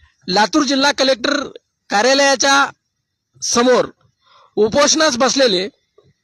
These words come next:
ॲडव्होकेट तुकाराम माने हे काय म्हणजे स्वतःच्या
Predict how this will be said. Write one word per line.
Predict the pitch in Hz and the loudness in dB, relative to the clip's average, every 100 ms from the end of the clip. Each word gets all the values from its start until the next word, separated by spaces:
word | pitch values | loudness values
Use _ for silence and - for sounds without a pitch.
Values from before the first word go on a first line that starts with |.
| _ _ _ _ - - _ - - - | _ _ _ _ -16 -14 _ -20 -10 -2
ॲडव्होकेट | 240 262 294 269 - 180 | 2 2 2 -2 -6 -6
तुकाराम | 254 277 277 294 277 - _ _ | -2 2 2 2 -2 -10 _ _
माने | 180 220 247 214 202 - _ _ _ _ _ - | -2 0 2 0 -4 -10 _ _ _ _ _ 0
हे | 269 285 302 - _ _ _ _ - | 2 2 0 -4 _ _ _ _ -4
काय | 233 269 | 0 2
म्हणजे | 262 254 262 247 - - _ - _ _ _ _ _ _ _ - _ - | 0 2 0 0 -4 -16 _ -20 _ _ _ _ _ _ _ -20 _ -6
स्वतःच्या | 226 180 269 277 269 262 | -4 -2 -2 2 2 2